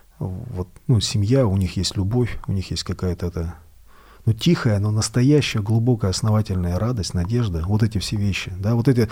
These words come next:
и в данном случае фраза «жизнь продолжается» звучит не как клише, а как,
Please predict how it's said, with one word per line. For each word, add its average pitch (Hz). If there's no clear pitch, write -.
и 139
в 127
данном 147
случае 139
фраза 127
«жизнь 120
продолжается» 123
звучит 110
не 117
как 113
клише, 123
а 110
как, 110